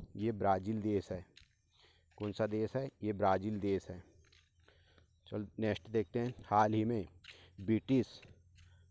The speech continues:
पत्रिका प्रोस्पेक्ट ने भारत किस राज्य के स्वास्थ्य मंत्री को टॉप थिंकर दो हज़ार बीस के रूप में नामित किया है? केरल राज्य। सेकंड देखते हैं,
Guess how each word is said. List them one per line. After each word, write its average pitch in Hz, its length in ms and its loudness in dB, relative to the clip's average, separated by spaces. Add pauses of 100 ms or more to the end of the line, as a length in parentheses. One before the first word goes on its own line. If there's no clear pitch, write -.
(220)
पत्रिका 110 560 4
प्रोस्पेक्ट - 1300 0
ने 110 240 2
भारत 98 460 2 (800)
किस 127 200 0
राज्य 107 420 4
के 101 360 2
स्वास्थ्य 113 420 2
मंत्री 107 400 -2
को 113 160 2
टॉप 110 320 2 (100)
थिंकर 101 340 2
दो 95 180 2
हज़ार 107 300 6
बीस 101 340 -2 (1600)
के 120 200 6
रूप 113 300 0
में 117 180 4
नामित 107 440 0
किया 113 180 4
है? 92 220 0 (360)
केरल 107 340 4
राज्य। 92 400 0 (1500)
सेकंड 101 320 -2
देखते 98 260 -4
हैं, 120 140 -6